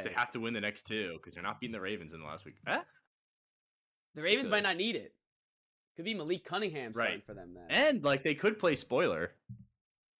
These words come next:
Speaker 1: It's true. I mean, if they
Speaker 2: For
Speaker 1: wanna
Speaker 2: that
Speaker 1: do it to any
Speaker 2: team.
Speaker 1: team. Yeah, if they wanna
Speaker 2: They
Speaker 1: do
Speaker 2: are,
Speaker 1: it to any
Speaker 2: they
Speaker 1: team.
Speaker 2: are annoying. But just to think, like, they've lost three in a row. You gotta bounce back at some point, right?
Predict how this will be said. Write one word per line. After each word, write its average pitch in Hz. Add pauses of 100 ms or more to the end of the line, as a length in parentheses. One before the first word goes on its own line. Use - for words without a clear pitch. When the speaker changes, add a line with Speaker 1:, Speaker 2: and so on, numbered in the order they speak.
(300)
Speaker 1:
It's -
true. 110 (140)
I 131
mean, 151
if 147
they 160
Speaker 2:
For 165
Speaker 1:
wanna 175
Speaker 2:
that 120
Speaker 1:
do 165
it 156
to -
any -
Speaker 2:
team. -
Speaker 1:
team. 110
Yeah, 113
if 107
they 117
wanna 123
Speaker 2:
They 104
Speaker 1:
do 101
Speaker 2:
are, 101
Speaker 1:
it 101
to 98
any 107
Speaker 2:
they 87
Speaker 1:
team. 101
Speaker 2:
are 110
annoying. 90 (1700)
But 143
just 180
to 165
think, 151
like, 107
they've 117
lost 131
three 113
in 98
a 95
row. 87 (1300)
You -
gotta 113
bounce 82
back 71
at -
some -
point, -
right? 82